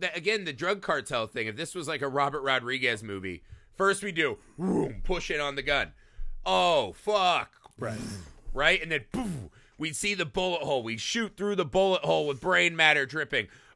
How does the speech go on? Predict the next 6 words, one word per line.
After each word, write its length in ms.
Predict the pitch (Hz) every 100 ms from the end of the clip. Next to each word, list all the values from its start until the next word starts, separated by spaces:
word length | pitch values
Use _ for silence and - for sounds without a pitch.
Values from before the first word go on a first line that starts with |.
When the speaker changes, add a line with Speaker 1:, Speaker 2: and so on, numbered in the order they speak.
| -
Speaker 1:
Oh, 580 | 311 320 294 247 185 135
fuck. 580 | - 339 302 254 160 - _ _ _
Boo, 440 | 285 269 202 147 139
boo, 340 | 240 370 220
Speaker 2:
Totally. 260 | 202 254 311
Speaker 1:
boo. 220 | 240 156